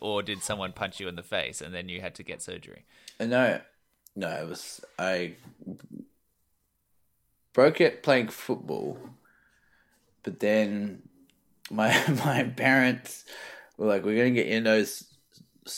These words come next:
Speaker 2: we're gonna pay for you to get your nose straightened." <laughs> And I was like, "Oh,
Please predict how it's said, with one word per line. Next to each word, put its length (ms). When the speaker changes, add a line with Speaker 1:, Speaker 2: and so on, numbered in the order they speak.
Speaker 2:
we're 120
gonna 120
pay 240
for 80
you 160
to 120
get 140
your 80
nose 300
straightened." 1000
<laughs> 40
And 120
I 80
was 160
like, 200
"Oh, 440